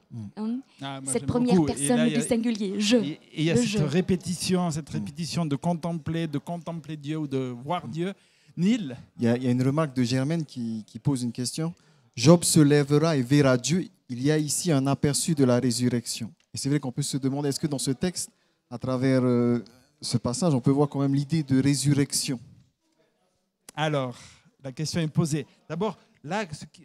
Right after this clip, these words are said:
Speaker 3: c'est, c'est le Rédempteur, hein, qui
Speaker 1: Oui,
Speaker 3: se lève.
Speaker 1: qui se lève.
Speaker 3: Hein, mais est-ce que là, on peut voir la notion de, de résurrection dans ce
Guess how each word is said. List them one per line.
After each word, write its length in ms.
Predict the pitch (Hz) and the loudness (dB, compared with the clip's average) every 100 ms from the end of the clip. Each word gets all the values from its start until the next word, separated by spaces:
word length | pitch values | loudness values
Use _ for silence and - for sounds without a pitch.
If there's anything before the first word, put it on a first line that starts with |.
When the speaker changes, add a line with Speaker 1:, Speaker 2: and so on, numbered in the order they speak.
| 147 | -14
Speaker 3:
c'est, 300 | - 165 151 | -12 -12 -12
c'est 180 | - 156 | -10 -10
le 60 | 151 | -6
Rédempteur, 600 | 208 208 196 - 131 135 | 0 0 0 -2 -2 -2
hein, 120 | 185 | -4
qui 140 | - | 0
Speaker 1:
Oui, 120 | 135 131 | 2 2
Speaker 3:
se 40 | |
lève. 540 | 127 190 240 185 143 113 | 2 2 2 2 0 -2
Speaker 1:
qui 60 | |
se 140 | - 117 | -6 -4
lève. 220 | 110 98 - 123 | -2 -4 -10 -6
Speaker 3:
Hein, 220 | 151 220 | -4 0
mais 380 | 185 190 196 180 | 2 2 0 0
est-ce 200 | 185 - | 0 0
que 120 | 220 | 0
là, 140 | 220 247 | 0 4
on 40 | |
peut 100 | 226 | 4
voir 180 | 208 214 | 4 4
la 80 | 196 | 2
notion 400 | 202 - - 214 | 2 0 -2 -6
de, 300 | 160 165 160 | -8 -10 -14
de 220 | 143 143 | -10 -6
résurrection 840 | 160 190 175 175 175 165 - 175 165 | -4 -2 -2 -2 -4 -6 -6 -4 -2
dans 220 | 147 143 | -2 -4
ce 160 | - | -4